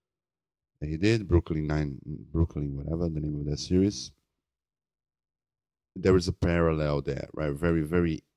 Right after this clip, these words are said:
idiosyncratic, very, very robust, poetic, in-, emotionally intense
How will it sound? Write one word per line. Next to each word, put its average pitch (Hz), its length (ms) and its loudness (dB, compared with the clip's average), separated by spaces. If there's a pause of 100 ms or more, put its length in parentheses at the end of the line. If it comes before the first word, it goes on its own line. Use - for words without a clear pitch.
idiosyncratic, 80 1300 0
very, 82 340 0
very 78 300 0
robust, 76 880 0
poetic, 80 600 -2 (680)
in-, 87 220 -6 (240)
emotionally 90 760 0
intense 80 840 -6